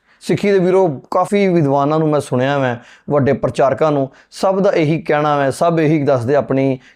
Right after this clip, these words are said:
ਕਥਾ ਦੇ ਵਿੱਚ, ਆਪਣੇ ਵਿਚਾਰ ਦੇ ਵਿੱਚ ਕਿ ਨੀਂਹ ਪੱਥਰ ਮੀਆਂ ਮੀਰ ਸਰਕਾਰ ਨੇ ਰੱਖਿਆ ਸੀ। ਲੇਕਿਨ,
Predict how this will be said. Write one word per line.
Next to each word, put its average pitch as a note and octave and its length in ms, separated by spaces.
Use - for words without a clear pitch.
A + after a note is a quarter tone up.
ਕਥਾ D3+ 240
ਦੇ C#3+ 140
ਵਿੱਚ, C3+ 200
ਆਪਣੇ C3+ 260
ਵਿਚਾਰ B2 360
ਦੇ C3 120
ਵਿੱਚ B2+ 180
ਕਿ C#3+ 120
ਨੀਂਹ D#3 260
ਪੱਥਰ - 260
ਮੀਆਂ C3+ 300
ਮੀਰ B2+ 180
ਸਰਕਾਰ A2 340
ਨੇ G#2 120
ਰੱਖਿਆ F#2+ 260
ਸੀ। A#2+ 140
ਲੇਕਿਨ, E3 340